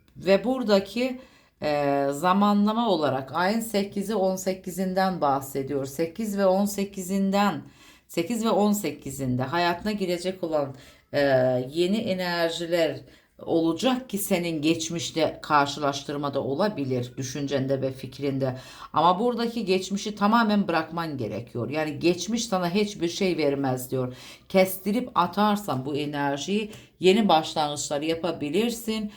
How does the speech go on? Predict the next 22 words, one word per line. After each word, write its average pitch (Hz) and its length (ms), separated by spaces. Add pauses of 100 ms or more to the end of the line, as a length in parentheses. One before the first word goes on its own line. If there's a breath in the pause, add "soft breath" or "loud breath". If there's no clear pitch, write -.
(140 loud breath)
Hayatına 156 540
gelecek 190 520
olan 151 200
yeni 160 420
kişilere 156 520
fırsat 180 600
vermelisin 143 840
diyor 143 380
kart. 104 340 (420 loud breath)
Şimdi 202 300
burada 240 240
ne 214 260
var? 131 240 (500 soft breath)
Ee, 135 540
burada 165 340
gayretini 208 720
görüyor 214 320
musun? 151 380
Sanki, 202 680 (440 loud breath)
e, 151 400
buradaki 185 480
enerji 196 920